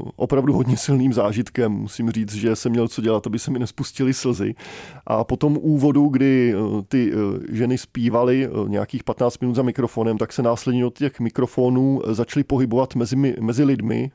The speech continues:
eh, po té ploše, kde lidé byli rozeseti, eh, na, na zemi.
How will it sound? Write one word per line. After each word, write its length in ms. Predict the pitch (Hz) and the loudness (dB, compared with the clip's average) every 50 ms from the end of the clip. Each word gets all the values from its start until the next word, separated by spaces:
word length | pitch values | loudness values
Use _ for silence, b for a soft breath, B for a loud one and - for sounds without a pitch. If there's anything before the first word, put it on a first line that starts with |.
| - | -8
eh, 20 | 85 98 101 101 95 104 101 | -6 -4 -2 -2 -2 -2 -2
po 100 | - 123 | -2 -4
té 200 | - - 127 120 | -2 0 0 0
ploše, 300 | - - 113 104 - 127 | 0 0 -4 -4 -4 -4
kde 160 | 110 113 117 113 | -2 0 0 2
lidé 280 | 110 110 104 117 113 | 2 2 2 2 2
byli 280 | 101 107 117 117 104 - - _ _ _ | 2 2 2 2 0 0 -4 _ _ _
rozeseti, 760 | - 104 107 107 107 113 120 - - 117 - - 123 113 127 - - | -6 -4 -2 -2 0 -2 -2 -2 -4 -6 -4 -2 -2 -2 -4 -4 -6
eh, 40 | 104 104 104 101 92 - | -6 -4 -4 -4 -6 -6
na, 240 | - - 101 110 101 | -6 -4 -2 -2 -2
na 160 | - 95 117 113 | -2 0 -2 0
zemi. 340 | 95 117 110 120 120 143 | 0 0 0 0 0 0